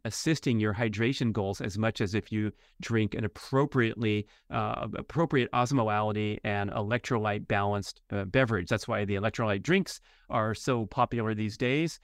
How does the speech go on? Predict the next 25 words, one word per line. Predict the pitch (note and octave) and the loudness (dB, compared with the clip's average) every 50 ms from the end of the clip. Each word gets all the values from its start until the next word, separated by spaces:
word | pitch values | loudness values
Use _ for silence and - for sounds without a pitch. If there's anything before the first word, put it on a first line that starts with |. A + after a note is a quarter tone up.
| _ - - _ | _ -20 -12 _
Wait | - B2 B2 B2 | 0 2 2 2
till | - - A#2 | 2 0 0
you | A2 G#2 | 0 0
see | - - C3 A#2+ | 0 2 2 2
my | A2+ A2 G#2+ G#2 G2+ | 2 2 2 0 0
Superfruits | G2+ - - C#3+ C3+ - B2 A2+ - C3 A#2 G2+ - - | -2 -2 -2 -2 0 2 0 0 0 0 -2 -2 -4 -4
product | - C3 A#2+ A2 A#2+ A2+ - | 0 0 2 2 0 -2 -2
coming | - C3+ C3 A#2+ A2+ | 0 2 2 2 2
out | A2+ A2 A2 A2 - | 2 0 -2 -4 -4
soon, | - C3+ C3+ C#3+ D#3 D#3 - _ _ _ _ - | -2 -2 0 0 0 -2 -4 _ _ _ _ -6
uh, | A#2+ A#2 G#2+ G#2+ | -4 -4 -2 -2
made | G#2+ A2 A2+ A#2 A#2 A2+ G#2+ | -2 0 2 2 2 0 0
from | - A#2 G#2+ G#2+ G#2 | -2 -2 -2 -2 -2
natural, | - A2+ A2+ A2+ A#2+ B2+ C#3+ - - - A2+ A2 G2+ G2+ G2+ A2 E3 G#3+ - - _ _ - - - | -2 0 0 2 2 2 0 -2 -4 -2 -2 0 0 0 0 -2 -2 -4 -6 -12 _ _ -20 -12 -6
uh, | - A2+ G#2+ G#2 G#2+ A2+ A#2 A#2+ - A#2 A2+ A2+ - - _ _ | -4 -4 -4 -4 -4 -4 -6 -6 -6 -8 -8 -10 -12 -16 _ _
compilation | - B2 C3+ B2+ A2 A2 A2+ B2 D3 E3 C#3+ - A#2 G#2 G2+ G#2+ A#2 - | -2 0 2 2 2 2 2 4 4 2 2 2 0 0 0 0 0 0
of | B2 A2 G#2 - | 0 0 0 -2
powdered | - - C3+ C#3 B2+ A#2 G2 | -2 0 0 2 2 0 -2
tropical | - C#3 B2+ - A#2+ - A2+ | -2 -2 -2 -2 -2 -4 -4
fruits, | - - D3 C#3+ A#2+ - | -2 0 -2 -2 -2 -2
the | - G#2 | -6 -4
best | F2+ - C3 B2 - - | 0 0 0 0 0 0
and | B2 A2 | 0 2
most | A2 A2 - - | 2 0 0 0
natural | A2 A2 A2+ A2 C3 C#3 - - A#2+ A2+ G#2+ G2+ G2+ | 0 0 2 0 0 -2 -4 -4 -2 -2 -2 -2 -4